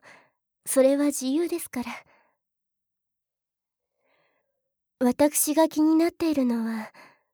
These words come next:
これは気持ちいいのですか？触ってみると、随分と柔らかく、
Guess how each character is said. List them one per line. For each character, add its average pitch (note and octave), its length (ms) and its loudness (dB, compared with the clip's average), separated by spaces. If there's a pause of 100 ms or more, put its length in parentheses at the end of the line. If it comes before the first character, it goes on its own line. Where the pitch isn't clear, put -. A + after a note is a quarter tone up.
(960)
こ C4 100 0
れ A#3+ 140 -2
は B3+ 240 -2 (100)
気 - 140 -4
持 C#4 160 4
ち D#4 180 -4
い F4 120 2
い - 20 4
の D#4 120 2
で A#3 140 -4
す - 100 -12
か？ B3 360 -12 (2250)
触 B3 360 0
っ C4 40 -8
て C#4+ 220 -4
み D4 140 -2
る C#4+ 100 -4
と、 - 160 -12 (880)
随 D#4+ 260 2
分 D4+ 200 0
と B3 100 -6
柔 A#3 300 -4
ら C4+ 120 -4
か C#4 160 -8
く、 A#3 300 -12